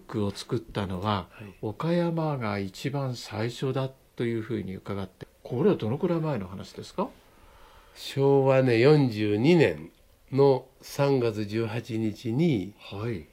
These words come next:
Speaker 2: 点字ブロックの上を渡って、横断歩道を渡っ-、渡り初めをした日なんです。
Speaker 1: ほう。
Speaker 2: 三宅誠一という岡山の、まあ、目の見える方ですけどね。この人が、まあ、目の見えない人の歩くのを見てね、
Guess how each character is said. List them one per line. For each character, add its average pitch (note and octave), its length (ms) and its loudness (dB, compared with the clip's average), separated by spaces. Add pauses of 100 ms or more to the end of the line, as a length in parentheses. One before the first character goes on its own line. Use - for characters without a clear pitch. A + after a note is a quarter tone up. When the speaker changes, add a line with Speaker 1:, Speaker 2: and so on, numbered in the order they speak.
Speaker 2:
点 B2+ 260 0
字 B2+ 120 -2
ブ B2 140 -2
ロ B2+ 120 4
ッ A#2+ 40 -12
ク - 120 -8
の G#2+ 160 0
上 A2+ 260 2
を C#3+ 360 8 (220)
渡 G#2+ 220 -2
っ G2 40 -6
て、 G#2 420 -2
横 A#2+ 140 2
断 A#2+ 240 2
歩 A2+ 140 0
道 E2 140 -2
を D#2+ 40 -6
渡 E2 240 -6
っ-、 - 40 -12 (140)
渡 A#2+ 240 4
り D3+ 60 6
初 C#3+ 160 4
め B2+ 320 2
を C#3 260 6
し - 100 -10
た A2 300 -2 (100)
日 - 140 -4
な G2+ 120 2
ん D2+ 100 -12
で D2+ 100 -20
す。 - 160 -12 (260)
Speaker 1:
ほ A#2+ 360 -4
う。 - 320 -10
Speaker 2:
三 C3 100 6
宅 C#3+ 540 2 (160)
誠 - 180 -4
一 A#2 380 2
と A2+ 120 -2
い E2+ 360 -2
う D#2 60 -12 (100)
岡 - 200 -10
山 F2 300 -4
の、 A#2 280 0 (120)
ま F#2+ 120 -2
あ、 - 20 0
目 A#2 160 2
の G#2+ 100 2
見 G2 200 0
え D#3 100 4
る A#2+ 100 0
方 - 240 -12
で D2+ 140 -18
す - 100 -20
け - 120 -18
ど C3 80 -8
ね。 E3+ 180 -6 (480)
こ D#3+ 80 -2
の F#3 140 4
人 F3+ 240 4
が、 E3+ 260 6
ま D#3+ 140 8
あ、 C#3 60 6
目 C3+ 120 6
の B2 100 4
見 A#2 120 4
え A#2 100 4
な A2 100 4
い G#2+ 80 4
人 A2+ 160 0
の G#2 160 2
歩 G#2 160 -2
く - 200 -12
の F#2 360 -2
を E2+ 60 0
見 F#2+ 140 -4
て D#2 160 -10
ね、 G2+ 280 -2